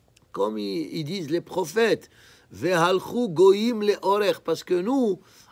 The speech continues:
à travers la Torah et à travers la moralité,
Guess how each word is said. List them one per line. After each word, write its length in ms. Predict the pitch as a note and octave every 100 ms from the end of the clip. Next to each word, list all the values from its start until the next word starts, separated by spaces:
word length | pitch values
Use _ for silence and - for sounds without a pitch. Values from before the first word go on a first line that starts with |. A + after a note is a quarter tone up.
| -
à 80 | C#3+
travers 440 | - F3 F3+ E3
la 120 | F3
Torah 680 | E3+ F3+ D#3+ G#3+ A3 E3 G2 - _ _ _
et 40 | -
à 60 |
travers 400 | B2 D#3+ E3 E3+
la 140 | D#3 E3+
moralité, 1000 | E3+ D3+ F3 F3+ C#3+ B3 C4+ A3+ D#3